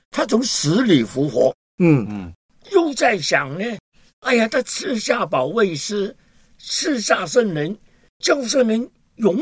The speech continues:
Speaker 1: 远与我们同在，我的惧怕才真的可以过去。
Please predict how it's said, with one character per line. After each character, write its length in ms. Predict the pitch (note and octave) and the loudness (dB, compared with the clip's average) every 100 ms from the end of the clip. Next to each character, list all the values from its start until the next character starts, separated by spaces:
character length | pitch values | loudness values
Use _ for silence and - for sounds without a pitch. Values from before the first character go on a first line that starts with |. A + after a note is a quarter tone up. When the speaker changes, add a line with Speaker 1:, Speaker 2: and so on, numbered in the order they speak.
| E4+ | 0
Speaker 1:
远 200 | G#3+ C3+ | 2 2
与 160 | C#3+ B3 | 0 0
我 240 | F#3 B2+ | 2 2
们 200 | C3 F#3+ | 0 -4
同 260 | - D3+ D3+ | -4 -6 0
在， 280 | E3 B2 - _ _ _ _ - _ - | 0 0 -6 _ _ _ _ -20 _ -10
我 180 | - A#2 | -2 0
的 120 | C3+ | 0
惧 280 | C3 G#3 D#3+ | -4 -2 -2
怕 280 | D3 F3 C3+ | 2 2 2
才 460 | - A#2 A#2+ C#3 C#3 _ - | 0 0 2 0 -4 _ -2
真 280 | D#3+ D#3 C#3+ | 0 2 0
的 180 | A#2+ A#2 | 0 -2
可 180 | - B2 | -2 -2
以 140 | A#2 | -2
过 300 | G2+ C3+ G#2+ | -4 -2 -2
去。 260 | - C3 | -4 -8